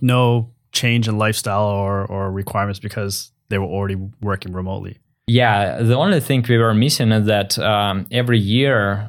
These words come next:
Speaker 2: we bring everyone from our team to, so we rent, uh, a house in Finland. We called, uh, this, and still we call this, uh, like our, uh,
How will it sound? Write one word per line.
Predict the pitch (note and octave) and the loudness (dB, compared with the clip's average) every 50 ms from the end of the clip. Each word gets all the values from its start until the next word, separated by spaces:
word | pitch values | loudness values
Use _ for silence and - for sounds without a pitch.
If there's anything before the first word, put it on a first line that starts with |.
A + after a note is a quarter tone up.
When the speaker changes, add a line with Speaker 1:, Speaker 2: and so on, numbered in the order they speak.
| - - | -6 -4
Speaker 2:
we | G#2+ A2 A2 A2 A2 A2 A2+ A2+ G#2+ G#2 | 0 2 4 4 4 4 4 2 2 2
bring | G2+ G2+ G2 A2+ A#2 A2+ A2 G#2+ G#2 G#2 - - | 0 2 2 2 4 4 4 4 2 0 -2 -2
everyone | - B2 A#2+ A#2 A2+ G#2+ G2+ G#2 G2+ G2 | 0 0 2 4 4 2 2 2 0 0
from | - A2+ G#2+ G#2+ | 0 0 0 2
our | G#2+ G#2 G2 G2 G2 F#2+ | 2 2 0 0 -2 -2
team | - C#3 D#3 E3 D3+ C3+ A#2+ - - - - - - | -2 0 0 2 2 0 -2 -4 -10 -20 -18 -12 -8
to, | - - A2+ G#2+ G#2 G#2 G#2 G2+ G#2 A2+ - | -2 0 2 2 4 2 0 0 -4 -6 -6
so | B2 C#3 C3+ | -4 -2 0
we | B2+ B2 B2 | 2 2 2
rent, | A#2+ B2+ B2+ A#2+ A2 G#2 - - - - | 2 2 2 0 0 -2 -4 -6 -12 -8
uh, | A#2 A2 G#2 G2+ G2+ G2+ G2+ F#2+ - - | -4 -2 -2 -2 -2 -2 -2 -4 -6 -6
a | - G#2 G2 | -6 -6 -6
house | G2 - - C3 C3 C3+ C3+ B2+ A#2 - - | -6 -6 -4 -2 -2 0 0 -2 -4 -6 -6
in | - - G2 G#2 G#2 | -4 -4 -2 -2 -2
Finland. | - - B2 C3 C#3 B2+ G#2+ G#2 G#2+ - - - _ _ _ _ _ _ _ _ _ _ _ - | -2 0 0 0 2 0 0 0 -2 -4 -6 -12 _ _ _ _ _ _ _ _ _ _ _ 0
We | A2+ A2+ A2+ | 2 2 4
called, | - B2 A2+ G#2+ G#2+ G#2 - - - - _ - - - | 4 2 2 2 0 -2 -4 -6 -12 -12 _ -20 -18 -8
uh, | - A2+ G#2 G#2 | -4 -2 0 0
this, | G2+ G#2 G#2 G2+ G2+ F#2+ - - - - - - - - - - - - | 2 2 2 2 2 0 0 -2 -4 -6 -10 -18 -20 -20 -20 -14 -4 0
and | B2+ A#2 A2 G#2 | 2 2 2 2
still | - - - G#2+ G2 F#2+ G2 | 0 0 0 2 2 2 0
we | G2+ G2 | -2 -2
call | - G#2 G2+ G2+ G2+ | -2 0 0 0 0
this, | G2+ G2+ G2 G2 G#2 - - | 0 0 0 0 0 -2 -6
uh, | - - - - A#2 - - A#2 A2 G#2 G#2 G2 G2 G2 G2 | -8 -10 -8 -8 -8 -6 -2 0 0 2 2 0 0 0 0
like | G#2 G2+ G2 G2 | 0 -2 -2 0
our, | G#2 G2+ G#2 G2 G2 F2 G2 - - | 0 0 0 0 0 -2 -6 -6 -4
uh, | A2 G#2 G2+ G2 | -4 -4 -4 -4